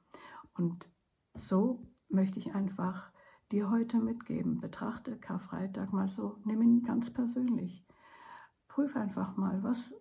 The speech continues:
was belastet dein Leben? Was macht dein Leben schwer? Was bringt dein Leben um die um das Potenzial, das darin steckt,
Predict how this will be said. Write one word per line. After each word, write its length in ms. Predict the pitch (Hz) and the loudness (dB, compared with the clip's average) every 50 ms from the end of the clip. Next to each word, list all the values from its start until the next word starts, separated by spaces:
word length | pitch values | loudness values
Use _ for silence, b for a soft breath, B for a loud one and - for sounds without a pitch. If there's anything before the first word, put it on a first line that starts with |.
| - - - | -18 -18 -4
was 240 | - 240 254 - - | 0 0 0 0 -2
belastet 720 | - - 233 220 214 214 226 247 247 - - - 247 240 - | -2 0 0 0 2 0 0 -2 -2 -2 -4 -4 -4 0 2
dein 200 | 196 190 190 180 | 4 4 4 4
Leben? 360 | 180 175 175 175 - 185 185 | 4 2 2 2 0 0 0
Was 280 | 202 233 240 233 - | 2 0 0 0 2
macht 300 | 240 233 233 233 - - | 4 4 4 2 0 -4
dein 160 | 220 208 208 196 | -2 -2 0 0
Leben 280 | 196 190 175 175 180 | 0 0 0 0 -2
schwer? 500 | 180 - - - 220 220 214 214 226 233 B B B B B B B B B B | -4 -6 -6 -4 -4 -4 -2 -4 -6 -6 B B B B B B B B B B
Was 280 | - 190 185 190 - - - - | 2 2 2 2 -2 -6 -10 -2
bringt 320 | 185 196 185 190 190 190 | 2 4 4 4 4 2
dein 200 | 180 180 180 185 | 0 0 2 2
Leben 500 | 180 185 185 185 180 190 190 190 190 B B B B B B B | 2 0 0 2 2 2 2 2 0 B B B B B B B
um 320 | _ 208 202 190 190 190 190 | _ 4 8 10 10 10 8
die 300 | 185 180 175 175 170 175 - - - _ _ _ _ _ _ _ _ _ _ _ _ _ _ _ _ _ _ _ - | 8 4 2 2 2 0 -4 -12 -20 _ _ _ _ _ _ _ _ _ _ _ _ _ _ _ _ _ _ _ -2
um 120 | 208 202 196 | 0 0 0
das 140 | 180 - | -2 -4
Potenzial, 720 | - - 202 196 - 185 185 185 - 220 208 208 220 226 233 | -2 -2 -2 0 0 0 0 0 -2 -2 0 0 0 0 -2
das 240 | 233 220 190 190 - | 0 -2 -2 -2 -2
darin 340 | - 190 190 185 190 202 196 | -4 -4 -2 0 0 -2 -2
steckt, 500 | - - - 202 196 - - - - | -4 -6 -6 -6 -8 -8 -10 -18 -20